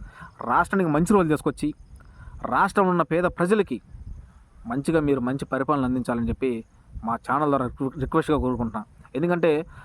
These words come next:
రాష్ట్రంలో ఉన్న కొన్ని లక్షల మంది పేద ప్రజలు ప్రతిరోజు భయభ్రాంతులకు గురైపోతున్నారు. ఈరోజు ఏం చేస్తారో, రేపేం చేస్తారో, ఇప్పుడేం చేస్తారని చెప్పి ఒకటే ఆలోచనలో పడి టెన్షన్ మీద టెన్షన్ అయిపోతున్నారు.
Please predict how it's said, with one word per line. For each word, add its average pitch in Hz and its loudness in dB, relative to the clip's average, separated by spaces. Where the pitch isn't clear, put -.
రాష్ట్రంలో 165 2
ఉన్న 160 2
కొన్ని 135 0
లక్షల 139 2
మంది 170 2
పేద 160 -2
ప్రజలు 156 2
ప్రతిరోజు 151 0
భయభ్రాంతులకు 147 2
గురైపోతున్నారు. 123 -4
ఈరోజు 156 4
ఏం 151 2
చేస్తారో, 139 2
రేపేం 160 2
చేస్తారో, 147 2
ఇప్పుడేం 175 2
చేస్తారని 156 2
చెప్పి 147 0
ఒకటే 190 0
ఆలోచనలో 170 4
పడి 127 -2
టెన్షన్ 208 2
మీద 190 4
టెన్షన్ 160 0
అయిపోతున్నారు. 127 -2